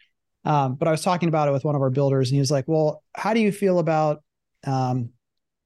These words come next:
chatbots? Any, any different feelings or changed feelings on the concept?" And because the amount of work I'd just been doing with Chat G P T, I said this rather controversial thought, which was,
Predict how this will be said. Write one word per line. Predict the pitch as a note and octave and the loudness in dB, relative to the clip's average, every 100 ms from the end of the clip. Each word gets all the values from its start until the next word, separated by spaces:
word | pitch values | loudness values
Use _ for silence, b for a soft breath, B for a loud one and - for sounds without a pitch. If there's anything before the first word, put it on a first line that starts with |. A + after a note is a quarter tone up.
| _ | _
chatbots? | - F#3+ D#3 D#3+ C3+ - - | -2 -2 0 0 -2 -6 -2
Any, | E3 E3+ | -2 0
any | E3 | 0
different | D3+ D#3+ - - | 0 0 -2 -2
feelings | D#3 D3 C#3+ C#3 B2+ | 0 2 2 2 0
or | B2 A#2+ - | -2 -4 -4
changed | D3 C#3+ C#3 - | -2 0 0 -2
feelings | - C3+ B2+ B2 | -2 0 2 2
on | B2 A#2+ | 0 0
the | |
concept?" | A#2+ B2 B2+ - A#2 - - B B B B B _ _ _ | 0 0 0 0 -2 -4 -16 B B B B B _ _ _
And | E3 E3 D#3+ D3 C#3 _ _ _ _ - | -2 0 2 0 -4 _ _ _ _ -4
because | D#3 - G#3 | -2 0 0
the | G3 | 2
amount | F#3 D#3 | 2 2
of | D3 | 0
work | D3 D#3 | -2 0
I'd | C#3 | 0
just | D3 - | -2 -2
been | C#3 C3 | -2 0
doing | D3+ C#3+ | 2 2
with | C3 - | 0 0
Chat | C3 A#2 | -2 0
G | A#2+ | -2
P | A#2+ | -2
T, | - F3+ C#3 A#2 A2+ _ _ _ _ _ _ _ - | -2 0 2 0 -2 _ _ _ _ _ _ _ -6
I | C#3+ | -2
said | C3 D#3+ C3+ | 0 2 0
this | C#3 B2+ - | 0 -2 0
rather | C3+ B2+ B2+ | 0 0 0
controversial | C3+ B2 C3 - B2 | 0 0 -2 0 -4
thought, | - C3 B2+ - | 0 0 0 -4
which | E3+ C3 - | -4 -2 0
was, | B2+ A#2+ - | 0 0 0